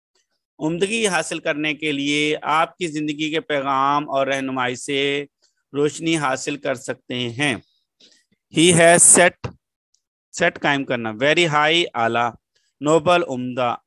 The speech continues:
ideals मसाले, through his practical example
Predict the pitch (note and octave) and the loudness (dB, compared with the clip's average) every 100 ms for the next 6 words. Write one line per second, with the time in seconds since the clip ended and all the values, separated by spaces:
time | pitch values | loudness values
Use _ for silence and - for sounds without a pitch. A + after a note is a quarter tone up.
0 | C3+ D3 D#3+ F3 F3+ F3+ D#3 D3 C3 C3 | -2 -2 0 2 2 2 -2 -12 -8 -6
1 | A#2+ A#2+ A#2 A2+ _ _ _ - E3 F3+ | -4 -6 -12 -14 _ _ _ -8 -4 0
2 | F#3 E3+ _ D3 C#3 F3 F#3+ F#3 F3 D#3 | 0 0 _ -4 -4 -6 -4 -4 -4 -4
3 | F3 F3 E3 F3+ F3 F3 | -2 -2 -2 0 2 0